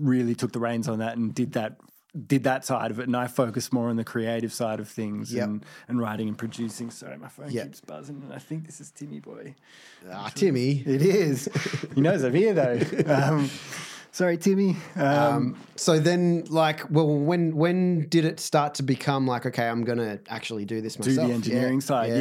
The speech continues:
Speaker 1: yeah. So after, pro-, in my late twenties, really.
Speaker 2: Right.
Speaker 1: 'Cause after my brother, so we were doing bands together. We did Waverley in eighteen ninety-one,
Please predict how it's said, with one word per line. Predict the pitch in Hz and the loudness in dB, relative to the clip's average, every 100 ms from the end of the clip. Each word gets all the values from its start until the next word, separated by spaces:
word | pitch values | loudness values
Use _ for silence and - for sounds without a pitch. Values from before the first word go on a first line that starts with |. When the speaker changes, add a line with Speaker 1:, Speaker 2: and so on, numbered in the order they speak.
| 139 139 117 | 4 2 0
Speaker 1:
yeah. | 117 | -2
So | - 147 143 143 | 2 4 4 2
after, | 156 147 170 202 196 175 | 2 2 2 2 2 0
pro-, | - 208 | 2 2
in | 208 | 6
my | 135 170 | 4 4
late | 156 156 | 2 0
twenties, | - 143 120 117 | 0 2 2 0
really. | 123 123 117 110 | 2 2 0 -2
Speaker 2:
Right. | 123 110 - - | -2 -4 -6 -6
Speaker 1:
'Cause | - 135 | 0 2
after | 139 147 170 151 139 | 2 2 2 2 2
my | 127 127 | 0 0
brother, | 110 123 120 123 120 120 - | 2 2 2 0 -2 -4 -2
so | - | 0
we | 135 135 | 2 2
were | 131 | 4
doing | 131 123 | 2 2
bands | 123 123 123 | 0 0 -2
together. | 127 120 | -2 -2
We | 120 | 0
did | 120 113 | -2 -2
Waverley | 117 117 117 117 | -2 -2 -2 -2
in | |
eighteen | 117 113 123 117 | -4 -6 -6 -6
ninety-one, | 117 113 110 117 113 113 | -4 -4 -4 -4 -4 -6